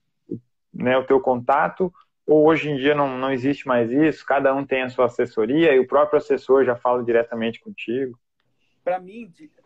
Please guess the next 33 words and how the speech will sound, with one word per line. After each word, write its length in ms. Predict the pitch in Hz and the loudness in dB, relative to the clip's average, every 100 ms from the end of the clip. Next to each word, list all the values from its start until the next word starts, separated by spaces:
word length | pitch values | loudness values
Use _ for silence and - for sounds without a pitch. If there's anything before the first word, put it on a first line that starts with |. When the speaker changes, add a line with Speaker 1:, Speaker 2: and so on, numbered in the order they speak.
| _ | _
Speaker 2:
isso 300 | 151 185 175 _ | -10 -8 -8 _
acontece 460 | 160 170 170 170 175 | -10 -8 -8 -8 -8
mais 220 | 165 180 | -10 -10
através 560 | 180 170 151 151 170 165 | -12 -12 -10 -10 -10 -8
da 120 | 170 | -8
assessoria, 640 | 170 175 196 185 156 117 | -8 -20 -16 -14 -10 -10
da 160 | 110 110 | -10 -12
A 40 | 107 | -12
V 180 | 117 120 | -14 -14
Assessoria 460 | _ _ 123 117 | _ _ -18 -16
com 100 | - | -10
a 20 | 120 | -8
Speaker 1:
Sim. 160 | 104 | -8
Speaker 2:
Tour, 160 | 160 180 | -8 -12
né, 160 | 143 | -14
com 180 | 147 165 | -14 -18
quem, 260 | 147 156 156 _ _ | -16 -18 -18 _ _
aí 460 | 127 123 135 143 151 | -16 -14 -10 -10 -10
a 60 | 143 | -12
maioria 320 | 151 156 165 | -12 -12 -10
das 180 | 165 143 | -12 -10
vezes 180 | 147 139 | -16 -14
são 160 | 147 | -16
clientes 600 | - 131 123 123 _ _ | -16 -16 -14 -14 _ _
que 100 | _ | _
trabalham 340 | 127 117 113 117 | -6 -6 -6 -10
diretamente 600 | 120 113 117 110 110 _ | -6 -6 -6 -14 -16 _
com 100 | 110 | -16
eles, 200 | 110 107 | -16 -14
ou 80 | 110 | -16
até 240 | 101 127 | -12 -12
às 120 | 117 110 | -12 _
vezes, 580 | 117 113 _ _ _ | -14 -14 _ _ _